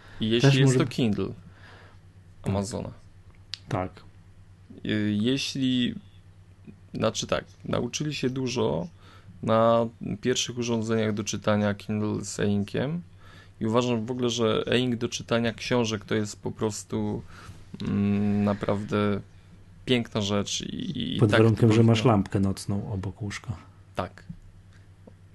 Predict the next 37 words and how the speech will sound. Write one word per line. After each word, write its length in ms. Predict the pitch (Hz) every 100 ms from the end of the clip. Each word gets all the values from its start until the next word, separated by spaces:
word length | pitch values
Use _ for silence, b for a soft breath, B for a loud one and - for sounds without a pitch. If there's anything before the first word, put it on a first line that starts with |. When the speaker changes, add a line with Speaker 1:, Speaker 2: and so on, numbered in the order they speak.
| - - -
Speaker 2:
Tak, 220 | 113 107
a 40 |
Speaker 1:
Y, 40 | 127
Speaker 2:
ja 160 | 156
muszę 180 | 196 196
ci 20 |
Speaker 1:
możesz 120 | 170 185
Speaker 2:
powiedzieć, 180 | 196
jak 100 | 165
czytam 260 | 170 190 175
na 200 | 180 165
iPadzie, 460 | 147 147 120 110 147
i 40 |
to 100 | 151
była 160 | 151 139
główna 340 | 127 151 139
wada, 220 | 139 135
bo 160 | 131 160
o, 60 | 135
że 80 |
wzrok 280 | 120 127 135
się 120 | - 127
męczy, 520 | 139 139 135 127 123
wymieniana, 560 | 123 131 131 135 110
nie? 200 | 113 139
Że 100 | 120
to 100 | 120
się, 180 | 117 127
wiesz, 220 | 117 117
świeci 400 | - 135 127 -
ekran 240 | 131 135 123
i 40 |
tak 100 | 120
dalej, 280 | 127 127 117
wszystko 300 | - - 120
jest 120 | 107
dobrze. 300 | 101 92 92